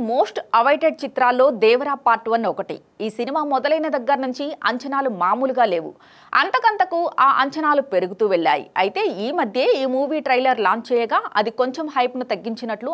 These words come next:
అనిపించింది. ఆచార్య సినిమాతో పోలికలు కనిపించడంతో పాటు ట్రైలర్లో హై మూమెంట్స్, కొత్తదనం కనిపించకపోవడంతో ప్రేక్షకులు ఒకంత నిరాశ చెందారు. అయితే రెండు మూడు రోజులు సోషల్ మీడియాలో దీనికి సంబంధించిన నెగిటివిటీ కనిపించింది, కానీ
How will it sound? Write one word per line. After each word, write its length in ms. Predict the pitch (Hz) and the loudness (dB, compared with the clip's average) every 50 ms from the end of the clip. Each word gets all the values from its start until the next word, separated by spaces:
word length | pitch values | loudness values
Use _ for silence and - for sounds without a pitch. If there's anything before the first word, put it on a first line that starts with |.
| - - | -6 -8
అనిపించింది. 520 | 175 175 - - 170 160 - 175 170 160 131 - _ _ - - - - - - 240 269 | -8 -10 -10 -12 -12 -10 -10 -10 -10 -10 -14 -16 _ _ -20 -20 -20 -8 -2 2 2 2
ఆచార్య 340 | 294 - 320 294 277 285 269 254 262 | 2 2 0 2 2 2 2 2 0
సినిమాతో 400 | 269 247 247 254 262 254 - 254 240 247 | -4 -4 0 0 0 0 0 -4 -4 -2
పోలికలు 380 | - 233 240 247 247 262 240 233 226 | -2 -2 -2 0 -2 -2 -2 -2 -4
కనిపించడంతో 600 | 220 226 214 240 214 254 233 - 226 202 240 233 - | -4 -4 -6 -8 -6 -4 -4 -4 -2 -4 -4 0 2
పాటు 240 | 240 233 233 - 392 403 403 | 2 2 2 0 -4 -2 0
ట్రైలర్లో 480 | 277 240 240 269 285 294 277 262 247 233 269 - - - - _ - - | 0 0 0 0 -2 -4 -4 -2 -2 -2 -2 -4 -8 -20 -20 _ 0 2
హై 120 | 359 359 427 427 | 2 2 4 2
మూమెంట్స్, 380 | 415 392 349 349 349 349 - - _ _ _ - 285 | 0 0 0 0 -2 -4 -6 -12 _ _ _ 0 0
కొత్తదనం 420 | 294 302 339 311 320 311 302 277 - - 208 | 2 2 2 2 2 2 0 -2 0 0 0
కనిపించకపోవడంతో 960 | - 220 208 254 240 240 269 262 220 - 233 220 220 220 214 208 208 339 403 - - - | 0 0 -4 -8 -6 -6 -6 -8 -4 -2 0 0 2 2 0 0 0 -4 -4 -4 -4 0
ప్రేక్షకులు 420 | - 170 - - - - 277 240 202 185 | 0 0 0 -2 -6 -2 0 2 2 0
ఒకంత 220 | 190 - 220 220 302 277 240 196 | 0 -2 -6 -6 -6 -6 -6 -4
నిరాశ 260 | 170 175 180 190 - 185 - - | -2 -2 -2 -4 -4 -12 -12 -10
చెందారు. 320 | 180 160 151 - - - _ _ - - 185 | -8 -4 -4 -4 -6 -8 _ _ -4 -2 -2
అయితే 200 | 190 190 294 359 427 - | -2 -2 -2 -2 2 0
రెండు 180 | 262 262 320 330 320 | 0 0 0 -4 -2
మూడు 140 | 330 311 294 277 | -2 0 2 4
రోజులు 300 | 262 277 302 302 269 269 294 285 | 4 4 2 0 -2 -2 -4 -2
సోషల్ 320 | 320 277 294 - 294 302 262 269 | -2 -2 -2 -2 -6 -6 -6 -2
మీడియాలో 340 | 262 247 254 247 247 240 220 196 | 0 2 2 4 2 0 -2 -2
దీనికి 240 | 233 214 - - 247 - | -4 -6 -6 -8 -8 -8
సంబంధించిన 500 | 226 214 226 247 240 240 220 233 247 214 208 190 185 185 | -6 -4 -4 -4 -4 -6 -6 -6 -8 -8 -8 -6 -6 -6
నెగిటివిటీ 460 | 196 180 226 285 285 247 226 254 247 - | -6 -6 -4 -6 -6 -6 -6 -8 -6 -6
కనిపించింది, 500 | 214 196 185 - 208 190 - 214 190 196 196 214 | -6 -8 -6 -8 -10 -8 -8 -8 -6 -4 0 0
కానీ 260 | 196 196 247 339 | 0 0 0 -4